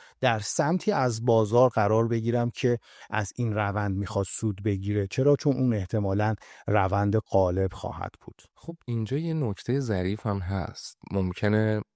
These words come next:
Speaker 2: خبر روز برای یورو خوب باشه و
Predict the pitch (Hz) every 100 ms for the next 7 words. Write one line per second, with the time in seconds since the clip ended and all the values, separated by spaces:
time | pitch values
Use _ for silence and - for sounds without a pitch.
0 | _ - - 98 90 95 117 120 104 107
1 | 98 90 101 98 90 92 - 101 - 101
2 | 110 - 107 110 _ _ 92